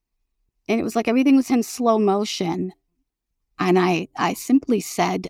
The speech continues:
uh, "What? Really? You think that's what the author is asking for here? Um, can you explain that to me?" And he kind of giggled and laughed and, and looked for some peer support. And a couple kids did laugh. And,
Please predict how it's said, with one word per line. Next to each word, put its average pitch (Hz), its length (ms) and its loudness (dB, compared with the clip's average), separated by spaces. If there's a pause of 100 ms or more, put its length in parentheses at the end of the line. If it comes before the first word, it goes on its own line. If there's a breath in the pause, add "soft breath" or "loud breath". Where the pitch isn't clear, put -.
uh, 170 240 -6 (200)
"What? 262 500 -4 (280)
Really? 415 480 2 (800)
You 233 220 0
think 277 320 4
that's 262 260 0
what 254 140 -2
the 240 180 0
author 214 380 0
is 190 240 -4
asking 233 380 0
for 233 260 -4
here? 302 580 2 (520)
Um, 214 180 0
can 262 220 4
you 269 120 6
explain 262 640 2
that 170 280 -4
to - 140 -10
me?" - 260 -12 (200)
And 214 200 -2
he - 320 -2
kind 285 200 6
of 247 80 4
giggled 208 300 0
and 202 160 2
laughed 185 420 -4
and, 196 120 0
and 185 180 0
looked - 160 -6
for 202 160 -2
some 196 220 -2
peer 190 240 -6
support. 185 640 -4
And 175 300 0 (460)
a 226 60 -6
couple - 220 -2
kids - 280 -2
did 247 220 0
laugh. - 380 -2
And, 185 220 -2